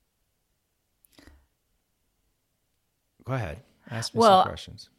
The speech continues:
Speaker 2: w-, I was just
Speaker 1: I don't know
Speaker 2: gonna
Speaker 1: what else to say.
Speaker 2: Um, no, I was gonna share, you know, that's essentially what happened in this thing that I just had with Ferd,
Speaker 1: Mm-hmm.
Speaker 2: that I felt a boundary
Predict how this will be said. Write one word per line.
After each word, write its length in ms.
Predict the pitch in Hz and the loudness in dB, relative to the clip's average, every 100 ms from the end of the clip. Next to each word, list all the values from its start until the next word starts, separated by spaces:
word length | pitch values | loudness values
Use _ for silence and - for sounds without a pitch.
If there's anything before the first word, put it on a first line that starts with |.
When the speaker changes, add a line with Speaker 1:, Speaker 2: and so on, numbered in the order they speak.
| _ | _
Speaker 2:
w-, 180 | 214 175 | -6 0
I 200 | 160 214 | 4 6
was 220 | 202 185 | 6 2
just 140 | 185 127 | 0 2
Speaker 1:
I 20 | |
don't 80 | 123 | 2
know 60 | 160 | 2
Speaker 2:
gonna 100 | 95 | 0
Speaker 1:
what 100 | 95 | -2
else 40 | |
to 60 | - | -8
say. 200 | - 107 101 - _ - | -10 -12 -14 -20 _ 0
Speaker 2:
Um, 160 | 202 | 4
no, 120 | 208 208 | 6 8
I 80 | |
was 160 | 190 190 | 6 4
gonna 160 | 196 180 | 2 0
share, 680 | - 175 156 151 147 - | 0 2 4 4 2 -2
you 140 | - 214 | -4 0
know, 140 | 170 | 2
that's 320 | 151 160 - - | 4 4 2 -2
essentially 760 | 160 - 165 160 - 160 156 156 | 0 2 2 0 -2 -2 -2 0
what 240 | 139 139 | 0 0
happened 420 | - 135 - 143 | 0 -2 -2 -4
in 240 | 143 139 123 | -2 -4 -4
this 260 | 139 - | -6 -6
thing 280 | - 143 135 | -6 -4 -4
that 100 | 131 | -2
I 80 | 127 | -4
just 180 | 120 - | -6 -8
had 140 | 131 | -8
with 120 | 123 | -8
Ferd, 420 | - 127 127 170 - _ - | -10 -8 -6 -8 -12 _ -10
Speaker 1:
Mm-hmm. 640 | 127 107 113 98 107 - 196 | -6 -4 -4 -6 -8 -14 -2
Speaker 2:
that 320 | 170 156 - - - - | 2 2 -2 -20 -18 -8
I 260 | - 175 | -2 0
felt 480 | 175 - 185 165 156 | -2 -2 2 2 2
a 60 | 160 | -2
boundary 760 | 151 143 165 170 127 62 - | 4 4 4 0 -6 -8 -14